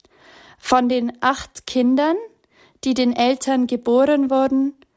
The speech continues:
überlebten nur drei Mädchen. Die fünf Buben starben alle im Kindesalter. Und man kann sich gar nicht vorstellen,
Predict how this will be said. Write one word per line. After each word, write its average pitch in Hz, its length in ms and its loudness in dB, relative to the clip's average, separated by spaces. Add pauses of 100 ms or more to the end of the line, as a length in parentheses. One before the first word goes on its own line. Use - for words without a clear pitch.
(440)
überlebten 247 760 2
nur 285 240 2
drei 240 440 0
Mädchen. 247 840 -2 (840)
Die 240 120 0
fünf 285 480 -2
Buben 254 340 0
starben 254 640 0
alle 254 360 2
im 240 200 -4
Kindesalter. 208 1120 -2 (1200)
Und 247 340 0 (280)
man 233 260 0
kann 254 260 0
sich 269 300 -6 (220)
gar 226 180 2
nicht 233 240 -4
vorstellen, 302 880 0